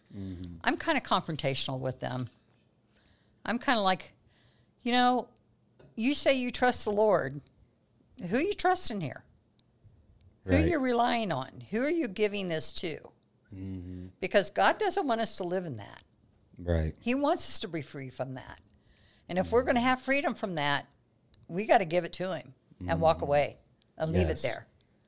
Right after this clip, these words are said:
Speaker 1: Yes.
Speaker 2: I mean, I'm not saying we don't maybe have to take it to the altar every time.
Speaker 1: Mm-hmm.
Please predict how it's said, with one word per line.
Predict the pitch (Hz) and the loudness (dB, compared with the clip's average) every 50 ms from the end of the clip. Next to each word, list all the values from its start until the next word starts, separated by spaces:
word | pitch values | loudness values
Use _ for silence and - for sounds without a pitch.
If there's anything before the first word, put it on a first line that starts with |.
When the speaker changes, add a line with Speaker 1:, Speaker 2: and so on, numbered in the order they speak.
| _ - | _ -16
Speaker 1:
Yes. | 87 85 82 78 - - - - - - - | -14 -14 -14 -16 -20 -20 -20 -20 -20 -16 -8
Speaker 2:
I | 156 | -2
mean, | 170 185 185 190 | -2 0 2 2
I'm | 208 247 | 2 4
not | 269 233 214 | 4 4 4
saying | - - 226 214 202 | 4 2 2 2 0
we | 190 190 180 | 0 0 2
don't | 196 196 190 - - _ _ _ _ - | 2 2 2 0 -4 _ _ _ _ -6
maybe | 180 180 190 175 175 165 | -4 -4 -2 -2 -2 0
have | 196 185 - | 0 -2 -2
to | - - | -2 -2
take | - 196 170 | -2 -2 -2
it | 170 160 | -2 -4
to | - 202 170 | -6 -6 -2
the | 170 175 | 2 2
altar | 170 175 175 165 160 170 | 4 4 2 2 0 0
every | 165 165 135 | 0 -2 -2
time. | - 208 226 214 143 - - - _ _ _ _ _ _ _ - - | -2 0 0 0 -2 -6 -10 -20 _ _ _ _ _ _ _ -14 -12
Speaker 1:
Mm-hmm. | 90 87 87 87 87 82 82 87 87 85 82 | -10 -8 -8 -8 -10 -10 -10 -10 -10 -10 -12